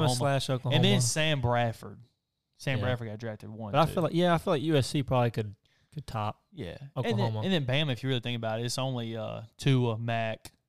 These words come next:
Speaker 1: and A J, really.
Speaker 2: Right.
Speaker 1: And, of course, Bryce. But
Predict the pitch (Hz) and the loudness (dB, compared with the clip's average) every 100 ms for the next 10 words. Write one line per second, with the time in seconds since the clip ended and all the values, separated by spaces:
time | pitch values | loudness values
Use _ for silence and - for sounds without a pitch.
0 | _ _ _ _ _ _ - 127 110 127 | _ _ _ _ _ _ -6 -4 -2 -2
1 | 117 73 117 _ _ _ _ 123 123 117 | -4 -8 -12 _ _ _ _ -4 -2 -4
2 | 110 _ _ - 101 92 - - 123 113 | -6 _ _ -10 -8 -8 -8 -4 -2 -2
3 | - 117 - 113 110 113 - 120 110 | -4 -4 -4 -6 -6 -8 -14 -12 -12